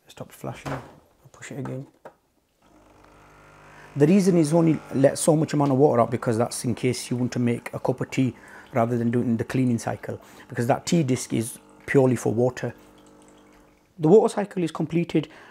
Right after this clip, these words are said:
I filled some fresh water in, and now my favourite part, to make some coffee. I'm making some Costa Caramel Latte. I've taken both the pods out here, you could see, and y-, that one you need to shake, and it says "me first" on there, and this one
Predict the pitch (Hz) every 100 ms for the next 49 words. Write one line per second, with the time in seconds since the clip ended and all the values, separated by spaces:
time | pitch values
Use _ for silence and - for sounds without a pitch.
0 | - 139 - 208 202 185 190 175 151 147
1 | 139 131 127 120 127 131 123 156 143 -
2 | 131 123 135 123 123 - - 135 - 135
3 | 135 151 165 - 147 - 135 127 - -
4 | _ _ - 175 - 156 - 160 143 131
5 | 131 127 - 139 139 - - - - -
6 | - 165 175 151 139 143 156 156 - 147
7 | 127 127 139 131 135 123 - - 147 147
8 | - - - - 131 131 - - _ _
9 | _ _ _ 147 - - 156 151 143 135
10 | 151 139 139 - - 139 139 - 123 123
11 | - 135 120 143 135 143 131 - - -
12 | 117 117 120 - - - - - 117 131
13 | - 135